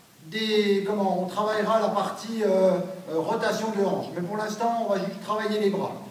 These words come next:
Allez. Donc, vous mettez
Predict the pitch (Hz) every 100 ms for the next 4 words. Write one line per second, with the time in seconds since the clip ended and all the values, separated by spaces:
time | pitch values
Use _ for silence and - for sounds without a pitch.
0 | - - - - - - 170 175 - -
1 | - - - - - - - 104 104 123
2 | 139 147 143 127